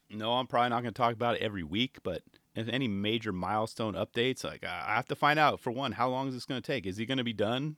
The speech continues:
by next week episode? And I can say, "Damn, he made it." Or is he, like, on a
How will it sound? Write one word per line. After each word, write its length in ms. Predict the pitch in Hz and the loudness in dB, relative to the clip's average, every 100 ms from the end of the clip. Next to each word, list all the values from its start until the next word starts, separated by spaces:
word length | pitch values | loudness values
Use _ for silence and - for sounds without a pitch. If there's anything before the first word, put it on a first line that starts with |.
| _ | _
by 180 | 101 104 | 0 2
next 260 | 107 - | 0 -2
week 160 | 135 - | -2 2
episode? 440 | 123 - 175 240 | 0 2 0 0
And 140 | 135 107 | 0 -2
I 120 | 104 | -2
can 60 | |
say, 120 | - - | -2 0
"Damn, 420 | 180 233 240 202 | 4 6 8 8
he 100 | 190 | 6
made 260 | 233 269 | 6 8
it." 180 | 240 139 _ _ _ _ _ _ _ - | 6 2 _ _ _ _ _ _ _ -2
Or 160 | 127 | 0
is 80 | 117 | 2
he, 140 | 135 135 | 0 4
like, 300 | 117 104 120 | 6 4 2
on 120 | 107 | 0
a 140 | 92 | -2